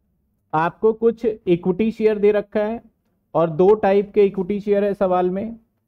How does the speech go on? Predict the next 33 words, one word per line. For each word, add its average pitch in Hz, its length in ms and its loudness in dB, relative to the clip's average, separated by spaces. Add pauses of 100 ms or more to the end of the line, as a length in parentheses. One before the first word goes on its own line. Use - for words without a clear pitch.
(220)
एक 180 240 2
आपका 190 320 0
पन्द्रह 185 360 2
हजार 196 320 0
और 196 100 0
एक 165 160 -4
बीस 170 220 0
हजार। 135 320 2 (460)
ये 175 120 2
दस 175 260 0
रुपए 190 200 2
वाला 196 260 2
है, 208 80 2
ये 180 180 2
भी 190 140 2
दस 175 220 2
वाला 131 220 -4
है। 127 80 -4 (140)
फर्क 202 280 2
इतना 196 280 -2
है, 185 160 -6
ये 185 140 2
fully 185 460 0
paid 202 220 4
up 190 100 -4
है 214 160 0
और 170 200 0
ये 190 200 2
छह 190 340 0
रुपए 170 200 2
पेड 147 220 0
अप 117 140 -2
है, 101 140 -10